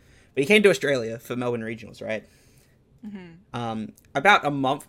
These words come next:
Speaker 1: prior to this, there was a, an international challenge, like, one of those online tournaments for, um,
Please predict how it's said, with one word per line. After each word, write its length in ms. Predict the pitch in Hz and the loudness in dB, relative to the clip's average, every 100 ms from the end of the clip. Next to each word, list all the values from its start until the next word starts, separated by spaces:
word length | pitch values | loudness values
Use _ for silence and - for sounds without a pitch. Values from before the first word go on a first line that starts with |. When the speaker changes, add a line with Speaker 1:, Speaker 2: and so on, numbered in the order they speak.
| _ | _
Speaker 1:
prior 300 | 120 113 127 | -4 -2 -2
to 120 | 165 | -4
this, 280 | 165 185 - | -6 -6 -4
there 140 | 131 | -4
was 260 | 120 123 113 - | -2 -4 -6 -4
a, 600 | 117 113 113 110 107 104 | -2 0 -2 -2 -4 -6
an 180 | 107 107 | -8 -6
international 1120 | 127 127 139 113 117 - 123 117 113 113 110 | -4 -4 -4 -6 -8 -8 -8 -6 -6 -8 -10
challenge, 560 | - 120 113 135 147 139 | -8 -8 -6 -6 -8 -6
like, 180 | 127 123 | -8 -6
one 100 | 147 | -6
of 60 | 139 | -4
those 160 | 123 | -4
online 400 | 113 101 104 120 | -6 -8 -8 -8
tournaments 600 | 123 123 135 139 135 - | -6 -6 -6 -8 -10 -16
for, 300 | - 123 110 104 | -12 -10 -8 -8
um, 480 | 104 104 104 107 | -12 -10 -10 -12